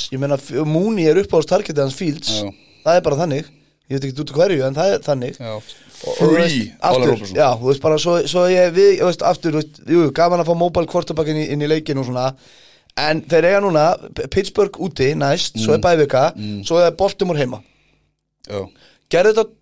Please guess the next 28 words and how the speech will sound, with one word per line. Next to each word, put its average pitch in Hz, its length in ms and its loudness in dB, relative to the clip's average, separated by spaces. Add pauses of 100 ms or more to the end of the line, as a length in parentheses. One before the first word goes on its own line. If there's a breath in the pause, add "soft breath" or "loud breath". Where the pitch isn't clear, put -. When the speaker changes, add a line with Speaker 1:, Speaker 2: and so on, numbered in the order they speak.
(180)
Speaker 1:
í 208 160 -8
þessum 214 300 0
leikum 156 260 0
eitthvað, 131 320 -2
allavega 208 380 2
öðrum 151 160 2
þeirra, 127 300 0
Speaker 2:
Mm. 117 280 -8
Speaker 1:
og 143 140 -4
þá 180 80 2
skal 196 140 -2
ég 202 100 2
aðeins 196 180 0
fara 175 100 0
að - 60 -8
kaupa 180 200 0
það 151 100 4
aftur. - 260 -10
Þangað 175 260 -2
til 175 140 0
þá 165 140 2
nenni 190 260 -2
ég 180 80 0
vel 160 80 0
að - 80 -12
tala 139 160 0
um 110 60 -12
hann. - 140 -18